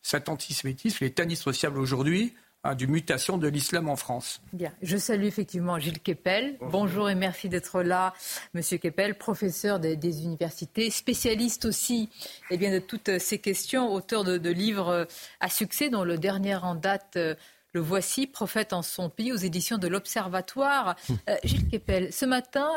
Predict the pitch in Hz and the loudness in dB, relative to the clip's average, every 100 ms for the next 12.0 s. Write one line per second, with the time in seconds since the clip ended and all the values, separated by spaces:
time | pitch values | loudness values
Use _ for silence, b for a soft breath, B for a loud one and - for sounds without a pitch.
0 | 254 226 208 196 202 208 196 202 214 208 | 2 2 2 2 2 2 2 0 -2 -4
1 | - 202 202 170 175 175 196 277 285 208 | -2 0 0 0 0 0 -2 0 0 2
2 | 190 196 190 190 - 269 233 185 190 175 | 2 2 0 -2 -2 -2 0 0 0 2
3 | 180 185 233 208 180 175 180 160 165 165 | 0 0 -2 0 0 -2 -2 -2 -2 -2
4 | 170 226 262 - 220 - 294 311 B B | 0 0 0 -2 -6 -2 0 0 B B
5 | B B 180 277 359 - - 269 226 - | B B -2 2 0 0 -2 0 0 0
6 | - 180 226 - B B - 180 - 202 | 0 0 -2 -10 B B 0 2 2 2
7 | 208 220 208 196 190 214 269 233 196 190 | 0 -2 0 0 0 0 0 2 2 2
8 | 208 - 269 262 190 - 233 202 185 180 | 0 -2 -2 0 -2 0 0 4 4 2
9 | 165 165 160 170 - 302 320 302 - 196 | -2 -6 -4 -4 -2 0 2 0 0 0
10 | 196 180 - 285 254 190 233 262 269 196 | 2 2 0 0 2 2 2 2 0 0
11 | 196 - 262 - 196 190 - 185 156 151 | -2 -2 -6 -2 0 0 -2 -2 -2 -6